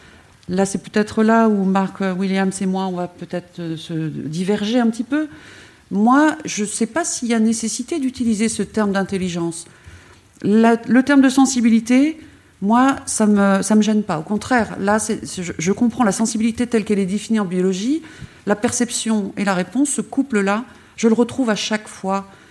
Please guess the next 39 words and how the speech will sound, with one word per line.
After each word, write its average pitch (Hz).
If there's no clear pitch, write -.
que 196
j'étudie 196
un 196
de 180
ces 170
ph-, -
phénomènes-là. 175
Donc, 180
la 156
plante, 220
elle 175
exprime 214
cette 180
sensibilité. 185
De 175
même 220
que 220
la 185
bactérie 185
qui 190
se -
trouve 202
dans 180
votre, 180
dans 180
vos 180
intestins, 196
ou 190
de 190
la 185
bactérie 185
du 180
sol, 208
ou 190
la 185
bactérie 185
dans 180
les 175
nuages, 190